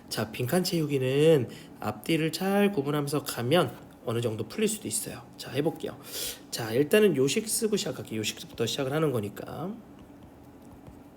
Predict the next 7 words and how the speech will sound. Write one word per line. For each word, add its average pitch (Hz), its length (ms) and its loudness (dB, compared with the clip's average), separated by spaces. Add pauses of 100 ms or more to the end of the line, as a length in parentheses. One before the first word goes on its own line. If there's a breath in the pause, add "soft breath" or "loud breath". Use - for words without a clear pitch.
(1700 loud breath)
이렇게 123 400 -2
되고, 208 540 6 (2500)
이렇게 139 300 4
돼요. 101 220 -4 (380 loud breath)
자, 123 160 0
그랬을 143 380 4
때, 151 280 6